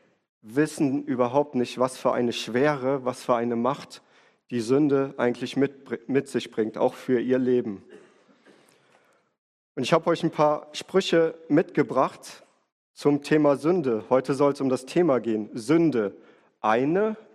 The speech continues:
beziehungsweise keine große Sache. Und wir finden verschiedene Zitate im Internet, alles Mögliche zum Thema Sünde. Hier ist eins. "Im Alter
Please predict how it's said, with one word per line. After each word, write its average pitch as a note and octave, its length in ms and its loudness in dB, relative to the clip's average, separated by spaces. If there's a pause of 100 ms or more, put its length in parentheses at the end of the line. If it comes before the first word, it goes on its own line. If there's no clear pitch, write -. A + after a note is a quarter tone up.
beziehungsweise B2 800 -2
keine C3 420 -2
große C3 380 -4
Sache. A#2 400 -6 (1700)
Und C#3+ 160 2
wir D3+ 140 6
finden G3 400 0
verschiedene G#3 520 2
Zitate E3+ 500 0
im C#3+ 100 4
Internet, D#3 680 0 (560)
alles E3+ 340 0
Mögliche D3 460 0
zum - 180 -2
Thema B2+ 300 2
Sünde. A#2+ 380 0 (380)
Hier C3 200 2
ist B2+ 100 -6
eins. A#2+ 460 0 (1080)
"Im A#2+ 200 2
Alter D3+ 580 2